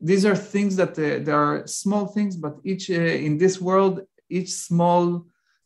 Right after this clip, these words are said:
uh, benefit, uh, makes somebody click on an email or look at even at the email. So these are very important things.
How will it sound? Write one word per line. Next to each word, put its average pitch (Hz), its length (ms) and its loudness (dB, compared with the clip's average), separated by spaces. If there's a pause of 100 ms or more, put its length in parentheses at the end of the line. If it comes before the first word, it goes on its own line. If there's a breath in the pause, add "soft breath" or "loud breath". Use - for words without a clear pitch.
uh, 143 280 -2
benefit, 180 560 -2
uh, - 60 -8 (160)
makes 156 520 -4
somebody 160 600 0
click 156 300 -4
on 147 160 -4
an 139 100 -4
email 131 340 -2
or 127 420 0 (220)
look 170 240 2
at 143 200 -4
even 127 260 -4
at 127 120 -8
the 131 100 -4
email. 123 260 -6
So 156 220 -4
these 190 200 2
are 185 120 4
very 190 320 -2
important 165 460 -6
things. 185 340 -8